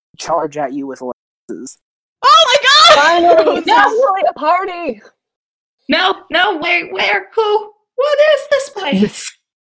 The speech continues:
Speaker 1: You guys are just backing up, and you hit, like, the wall of a building,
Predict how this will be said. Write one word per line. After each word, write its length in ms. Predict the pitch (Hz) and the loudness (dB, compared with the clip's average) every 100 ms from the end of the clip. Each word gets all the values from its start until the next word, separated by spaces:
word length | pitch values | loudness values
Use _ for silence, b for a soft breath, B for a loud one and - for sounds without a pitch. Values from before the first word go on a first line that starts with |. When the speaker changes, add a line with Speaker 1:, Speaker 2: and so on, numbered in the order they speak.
| _ - | _ -2
Speaker 1:
You 100 | 190 | 0
guys 180 | 190 208 | 0 0
are 60 | |
just 220 | 190 160 151 | -4 -6 -2
backing 340 | 170 175 160 | -2 -2 -8
up, 240 | 139 - _ _ _ _ _ _ _ | -10 -12 _ _ _ _ _ _ _
and 280 | 151 147 147 | -10 -8 -8
you 120 | 151 | -8
hit, 260 | 147 190 180 | -6 -4 -4
like, 140 | 147 | -4
the 80 | 147 | -4
wall 340 | 139 135 147 151 | -2 -2 -2 -4
of 60 | |
a 60 | 139 | -8
building, 500 | 127 127 135 117 | -10 -10 -8 -12